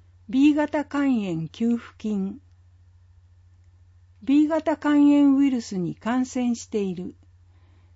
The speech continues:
昭和十六年七月二日から昭和六十三年一月二十七日生まれ。上記二つとも当てはまる方は、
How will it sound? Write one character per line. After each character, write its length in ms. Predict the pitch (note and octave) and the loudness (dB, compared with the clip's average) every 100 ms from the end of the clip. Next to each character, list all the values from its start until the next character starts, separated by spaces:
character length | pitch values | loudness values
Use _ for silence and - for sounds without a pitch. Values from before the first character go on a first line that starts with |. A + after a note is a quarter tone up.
| _ _ | _ _
昭 320 | - D#4 D#4 | -2 2 4
和 160 | D#4+ | 2
十 260 | C4 D4+ D4+ | 2 2 4
六 300 | D4 C#4+ D4 | 2 0 0
年 380 | A#3 F3+ D#3+ - - | 0 0 -6 -10 -6
七 260 | A3 C4 D4+ | -2 2 2
月 280 | C4 - | -2 -8
二 300 | F3 - - | -20 -20 -18
日 160 | - G3+ | -10 -8
か 140 | G3+ F#3+ | -6 -8
ら 200 | F3 - _ _ _ _ _ | -8 -12 _ _ _ _ _
昭 340 | - D4 D4+ | -2 0 2
和 140 | D4+ C4+ | 2 0
六 320 | B3+ C4+ D4 | -2 0 0
十 260 | D4+ D4+ | 2 0
三 340 | D4 C#4 C4+ G#3 | 0 0 0 0
年 300 | E3+ E3 - - | -4 -6 -10 -14
一 280 | G#3+ - D4 | -10 0 2
月 300 | D4 D4 C#4 | 2 2 6
二 160 | C#4+ | 6
十 260 | C#4+ A3+ F#3+ | 4 0 -2
七 260 | E3+ F#3+ A#3+ | -4 -2 0
日 360 | A#3+ A#3 A#3 | 0 -2 -4
生 60 | A3 | -4
ま 180 | F3 D#3 | -6 -10
れ。 200 | C#3+ _ _ _ _ _ _ _ _ _ _ _ _ _ _ _ _ _ - | -16 _ _ _ _ _ _ _ _ _ _ _ _ _ _ _ _ _ -6
上 300 | A3 E4+ D#4+ | -2 -2 -2
記 100 | A3+ | -6
二 300 | - - B3+ | -6 -8 -8
つ 120 | - | -6
と 120 | A#3+ | -4
も 180 | A#3+ A#3 | -2 -2
当 80 | G#3 | -4
て 120 | B3 | -6
は 120 | A#3+ | -2
ま 160 | B3+ B3+ | -2 -2
る 100 | G#3+ | -4
方 320 | - E3 E3+ | -8 -12 -10
は、 220 | D#3+ D#3+ | -10 -12